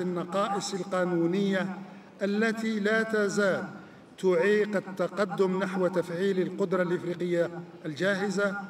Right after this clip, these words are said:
وبالخصوص مذكرة التفاهم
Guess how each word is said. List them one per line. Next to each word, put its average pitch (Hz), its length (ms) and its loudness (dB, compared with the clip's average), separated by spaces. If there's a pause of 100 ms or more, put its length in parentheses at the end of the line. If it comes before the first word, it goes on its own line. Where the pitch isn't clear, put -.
(260)
وبالخصوص 190 880 2 (320)
مذكرة 190 600 2
التفاهم 160 920 0